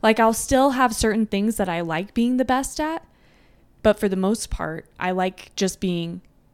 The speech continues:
okay at a lot of things. Unless, unless, like, something activates some sort of passion in me that makes me wanna pursue it. But more at this point,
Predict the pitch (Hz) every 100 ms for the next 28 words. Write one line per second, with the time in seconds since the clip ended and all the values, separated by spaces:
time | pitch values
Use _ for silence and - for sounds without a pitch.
0 | _ _ - 214 208 196 190 165 139 151
1 | - 185 87 80 220 - - _ _ -
2 | 233 226 226 - - - 208 208 202 -
3 | 180 190 214 196 190 156 170 - 180 175
4 | - - 180 - 180 165 160 - 180 170
5 | - 165 156 165 165 160 180 - _ _
6 | - 185 190 180 - 180 170 170 170 185
7 | - - - - - - 190 - 220 180
8 | 202 190 202 214 254 240 196 208 208 -
9 | - - - 294 302